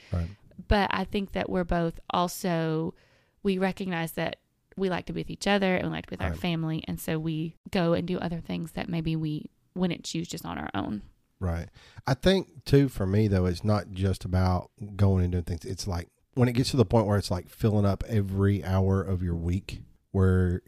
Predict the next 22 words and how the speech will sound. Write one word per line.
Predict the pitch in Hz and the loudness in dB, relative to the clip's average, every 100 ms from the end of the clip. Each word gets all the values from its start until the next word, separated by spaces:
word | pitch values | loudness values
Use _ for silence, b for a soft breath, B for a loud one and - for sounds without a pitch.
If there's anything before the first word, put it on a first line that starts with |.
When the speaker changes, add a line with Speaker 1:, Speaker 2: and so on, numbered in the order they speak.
| _ | _
Speaker 1:
okay, | 104 - 95 90 | -6 2 4 4
you | 90 | 2
know, | 85 82 | 0 0
we | 90 | 0
go | 104 | 4
to | 101 | 4
work | 90 104 92 - | 6 4 2 -4
and | 98 90 | -4 -2
then | 92 | -2
after | 101 - 90 | -4 -2 -2
work | 82 - | -2 -4
we've | 90 | -6
got | 82 90 | -6 0
this | 104 - | 0 0
done | 90 85 82 82 | -8 -4 -2 -2
and | 82 82 | -4 -4
then, | 85 | -6
then | 85 82 | -6 -6
from | - | -4
here | 98 98 | 2 2
to | 87 | 0
here | - 123 107 92 | 2 4 4 2